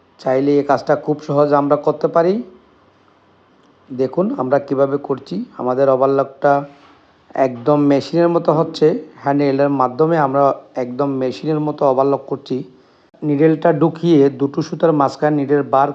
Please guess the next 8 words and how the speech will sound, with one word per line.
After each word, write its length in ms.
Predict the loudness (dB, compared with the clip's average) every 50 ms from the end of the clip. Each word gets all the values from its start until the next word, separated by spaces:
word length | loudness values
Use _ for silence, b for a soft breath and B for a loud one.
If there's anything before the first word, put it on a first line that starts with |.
| -4 -2
করলেই 280 | 0 0 2 2 2 2 0
আমাদের 220 | -2 -2 -2 -2 -2
ওভারলক, 280 | -2 -2 -2 -2 -4 -6 -8 -8 -8 -8 -8 -8 -10 -12 -14 -18 _ _ -8 -4
ওভারলকের 440 | 0 0 2 2 0 0 0 -2 0 -2
মতো 160 | -2 -2 -4 -2 0
হয়ে 140 | 0 2 2
যাচ্ছে। 220 | 0 -2 -2 -4 -6 -6
দেখুন, 220 | -6 -6 -6 -8